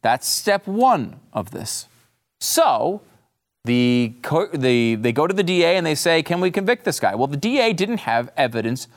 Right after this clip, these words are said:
for the conviction. Castor looked at this, Bruce Castor, and he said, "You know, I'm looking at this case right now, and what I see is something that is over a year old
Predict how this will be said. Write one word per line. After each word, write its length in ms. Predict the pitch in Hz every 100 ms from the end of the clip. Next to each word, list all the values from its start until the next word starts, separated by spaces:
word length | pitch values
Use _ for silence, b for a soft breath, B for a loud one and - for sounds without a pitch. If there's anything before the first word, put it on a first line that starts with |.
| b b
for 320 | - 127 117
the 120 | 131
conviction. 580 | 165 160 190 - - - b b b -
Castor 420 | 135 147 - 160
looked 220 | 131 131
at 80 | 113
this, 240 | 107 117
Bruce 220 | - 120 -
Castor, 400 | 101 92 - 123
and 60 |
he 40 | 110
said, 340 | 127 113 110 B B B B
"You 100 | 139
know, 100 | 143
I'm 100 | 147
looking 240 | 202 226
at 120 | 196 160
this 180 | 143
case 260 | - 131 -
right 160 | 110 92
now, 260 | 90 90 101 -
and 120 | 120
what 100 | 151
I 80 | 180
see 480 | - 185 180 143 98
is 460 | 95 90 113 - b b
something 440 | - - 160 147 143
that 160 | 117
is 140 | 107 98
over 340 | 127 127 170 165
a 60 |
year 340 | 113 117 185 131
old 400 | 76 131 180